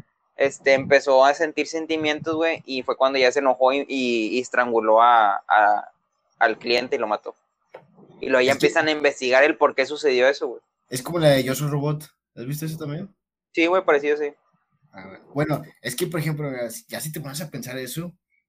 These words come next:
Speaker 2: ¿qué es lo que, o sea, qué, qué es lo que define un robot? Este, que no tenga sentimientos, ¿no? Es una máquina que
Speaker 1: Sí,
Speaker 2: no tiene
Speaker 1: que no tenga
Speaker 2: sentimientos.
Speaker 1: sentimientos, sí.
Speaker 2: Pero al momento de tener sentimientos, ¿sigue siendo robot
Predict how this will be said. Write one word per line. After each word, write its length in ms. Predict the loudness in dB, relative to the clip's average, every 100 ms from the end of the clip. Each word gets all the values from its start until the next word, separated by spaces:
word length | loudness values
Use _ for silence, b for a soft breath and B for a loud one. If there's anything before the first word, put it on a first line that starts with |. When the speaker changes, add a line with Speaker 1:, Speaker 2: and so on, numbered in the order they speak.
| _ _ _ -20 -20 -20 -20 -20 -20 -4
Speaker 2:
¿qué 80 | -2
es 60 | -2
lo 100 | -2
que, 240 | -6 -6
o 120 | -6
sea, 180 | -4 -4 -4 -6
qué, 240 | -8 -8 -12
qué 100 | -6
es 20 | -6
lo 100 | -4
que 100 | -6
define 240 | -4 -4
un 60 | -4
robot? 360 | -4 -6 -8 -12
Este, 300 | -14 -14 -16
que 80 | -14
no 80 | -10
tenga 160 | -8
sentimientos, 560 | -10 -10 -10 -10 -10 -12
¿no? 220 | -10 -12 -14 _ _
Es 80 | -12
una 120 | -8
máquina 320 | -6 -6 -8
que 140 | -2 -2
Speaker 1:
Sí, 20 |
Speaker 2:
no 40 | -2
tiene 20 |
Speaker 1:
que 60 |
no 20 | -6
tenga 280 | -6 -10
Speaker 2:
sentimientos. 280 | -12 -12 -16
Speaker 1:
sentimientos, 220 | -20 -20 _ _ _ -20
sí. 160 | -8
Speaker 2:
Pero 140 | -2 0
al 80 | 0
momento 520 | 0 0 -2 -6 -6
de 100 | -6
tener 480 | -6 -6 -6 -8 _
sentimientos, 840 | -12 -12 -12 -8 -8 -8 -10 -10
¿sigue 220 | -10 -6 -4
siendo 200 | -4 -4
robot 380 | -4 -4 -6